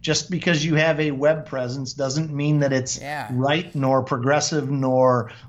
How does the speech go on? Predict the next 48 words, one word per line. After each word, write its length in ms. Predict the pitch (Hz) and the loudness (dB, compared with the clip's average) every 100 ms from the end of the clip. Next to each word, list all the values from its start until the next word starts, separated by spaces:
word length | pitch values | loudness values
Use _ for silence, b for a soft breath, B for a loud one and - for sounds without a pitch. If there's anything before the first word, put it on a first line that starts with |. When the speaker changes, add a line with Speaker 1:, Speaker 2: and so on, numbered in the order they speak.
| - | -4
Speaker 1:
looks 320 | 151 151 - | -2 -2 -2
like 340 | 143 139 - | 0 0 -2
you're, 300 | 143 139 131 | -4 0 2
uh, 320 | 127 120 113 | 4 2 -2
with 340 | 135 127 175 175 | -4 0 0 0
it 220 | 139 - | -6 -6
enough 360 | 131 123 135 127 | -4 -2 -2 -4
that 160 | 127 143 | -6 -4
somebody 240 | 139 139 | -2 0
wants 220 | 139 135 | 0 -2
to 40 | 135 | -2
do 100 | 131 | 2
Speaker 2:
Yeah. 60 | |
Speaker 1:
business 320 | 160 160 131 | 2 2 0
with 160 | 123 110 | -2 -4
you. 140 | 95 - | -6 -8
Speaker 2:
Every 240 | 156 185 226 | -6 -6 -6
two 220 | - 220 | -6 -6
years, 460 | 185 147 110 80 - | -8 -8 -8 -12 -6
that's 240 | 151 - | -6 -4
my 180 | 160 147 | -4 -6
methodology. 880 | 135 120 135 123 120 110 110 107 - | -6 -8 -8 -8 -8 -8 -10 -16 -10
Every 260 | 160 208 | -8 -8
two 220 | 214 190 | -10 -10
years, 520 | 180 151 147 139 131 - | -12 -10 -8 -8 -10 -12
you 120 | 139 | -10
should 300 | 143 139 123 | -8 -10 -10
be 180 | 131 - | -12 -8
updating, 640 | 139 - 156 151 143 143 | -8 -8 -8 -8 -8 -12
changing 840 | - 143 143 143 131 135 135 131 123 b b - | -12 -10 -12 -14 -12 -12 -12 -14 -16 b b -16
your 220 | 135 131 | -12 -12
website. 460 | 120 120 - 90 - b - | -12 -12 -14 -16 -20 b -10
Doesn't 200 | 180 202 | -4 -2
mean 100 | 202 | -2
you 40 | |
change 260 | - 185 151 | -4 -8 -8
your 100 | 135 | -8
logo. 500 | 165 196 196 185 180 | -6 -4 -2 -2 -2
It 60 | |
doesn't 200 | 160 165 | -6 -10
mean 120 | 190 190 | -10 -10
you 40 | |
have 120 | 160 | -12
to 40 | - | -14
change 220 | 160 127 | -16 -16
your 80 | 113 | -14
messaging 380 | 151 185 175 | -14 -14 -14
necessarily, 840 | 185 180 175 - 175 170 170 165 | -14 -14 -10 -8 -6 -8 -8 -12